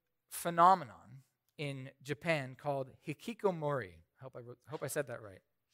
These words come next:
And it refers to people who haven't participated in society or shown a desire to for at least a year.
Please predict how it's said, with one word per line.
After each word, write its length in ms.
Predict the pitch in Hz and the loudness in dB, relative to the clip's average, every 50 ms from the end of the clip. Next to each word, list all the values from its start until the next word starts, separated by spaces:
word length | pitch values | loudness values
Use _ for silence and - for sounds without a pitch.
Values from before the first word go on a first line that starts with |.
| - - - - _ _ | -20 -20 -20 -20 _ _
And 100 | - 190 | -6 -4
it 40 | 226 | 0
refers 320 | 233 220 - 277 320 349 - | 0 2 6 6 6 6 4
to 80 | - 196 | 0 -10
people 560 | - - 196 185 - 104 107 110 120 139 - _ _ _ _ _ _ _ | -8 -6 -6 -6 -6 -10 -18 -18 -18 -20 -20 _ _ _ _ _ _ _
who 100 | - - | -10 0
haven't 300 | 160 180 208 226 262 240 | 8 8 8 8 6 -6
participated 680 | - 220 202 - - 185 - 180 160 175 165 156 160 156 | -4 -4 -4 -2 -4 -8 -8 -6 -2 -2 0 0 0 -4
in 160 | 156 156 147 | -8 -10 -8
society 720 | - - 139 - - - 151 147 147 143 127 123 113 113 - | -8 -8 -6 -6 -4 -4 -2 -2 -2 -4 -6 -8 -12 -14 -12
or 120 | - 151 | -12 -12
shown 240 | 131 - 170 170 165 | -10 -4 -2 -2 -2
a 60 | 165 | -4
desire 400 | 156 143 127 139 143 143 151 143 | -8 -12 -8 -4 0 0 0 0
to 220 | 135 - 139 127 120 | -2 -6 -12 -12 -14
for 260 | - - - 139 139 | -14 -10 -6 -2 -2
at 100 | 135 131 | -2 0
least 300 | 139 160 196 185 - - - | -2 -4 -2 -2 -4 -6 -8
a 60 | 143 | -12
year. 420 | 123 120 123 127 131 113 98 90 | -12 -10 -12 -10 -10 -10 -12 -16